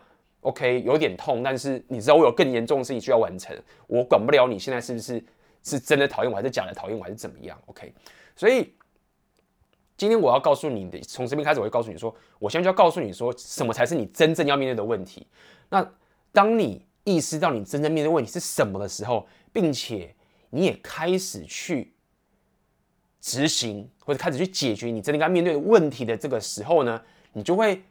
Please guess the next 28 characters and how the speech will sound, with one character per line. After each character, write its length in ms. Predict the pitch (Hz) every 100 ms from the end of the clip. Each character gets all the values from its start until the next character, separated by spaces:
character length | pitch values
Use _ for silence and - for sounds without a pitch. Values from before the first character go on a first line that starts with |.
| _ _
发 220 | - 165
现 120 | 185
一 40 | 151
件 100 | 165
事 80 | 165
情， 80 |
说， 100 | 127 -
哦， 440 | 220 247 151 95 - _ _ _ _
诶， 160 | - 240 _ _ _ _ _ _ _ _ _ _ _
职 160 | - 202
场 140 | 160
上 140 | 151 180
的 40 |
问 180 | 190 170
题 180 | 135 117
带 160 | 160 156
给 100 | 151
我 120 | 107
的 60 | 113
压 100 | 143
力 80 |
好 80 | 110
像 180 | 151 156
就 100 | 208
没 260 | 185 107 95
了， 160 | 107 113
因 140 | 180
为， 200 | 214 160